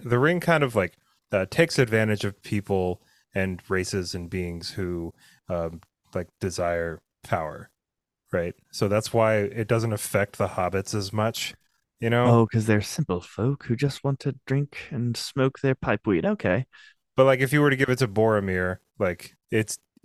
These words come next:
Speaker 1: it, like, he would do with the ring exactly what the ring is, like, there for, or w-,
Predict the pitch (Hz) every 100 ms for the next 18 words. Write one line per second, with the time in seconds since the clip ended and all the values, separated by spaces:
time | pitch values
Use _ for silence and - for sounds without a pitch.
0 | 131 - 131 - 123 120 110 - - 131
1 | 147 135 98 113 113 107 98 95 - _
2 | - 110 - - 107 95 98 107 101 87
3 | 98 92 - 98 90 90 - 92 92 90
4 | 90 85 90 82 - _ _ _ _ _
5 | _ _ - 95 82 - 78 69 _ 110
6 | 92 92 92 117